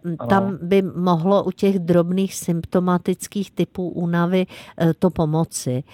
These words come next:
Speaker 2: No a jinak
Speaker 1: Jo.
Speaker 2: samozřejmě pravidelný pohyb pomůže a asi bych
Speaker 1: Ano.
Speaker 2: teda zkusila i spánkovou laboratoř, jestli nemáte spánkovou apnoe,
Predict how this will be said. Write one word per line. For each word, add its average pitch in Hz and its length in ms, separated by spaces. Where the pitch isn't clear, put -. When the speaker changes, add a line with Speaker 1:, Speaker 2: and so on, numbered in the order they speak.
Speaker 2:
No 185 200
a 202 60
jinak 202 380
Speaker 1:
Jo. - 80
Speaker 2:
samozřejmě 202 680
pravidelný 202 800
pohyb 160 360
pomůže 208 520
a 190 100
asi 180 380
bych 233 260
Speaker 1:
Ano. 131 80
Speaker 2:
teda 180 220
zkusila - 680
i 220 140
spánkovou 190 720
laboratoř, 208 760
jestli 151 280
nemáte 180 500
spánkovou 180 800
apnoe, 208 460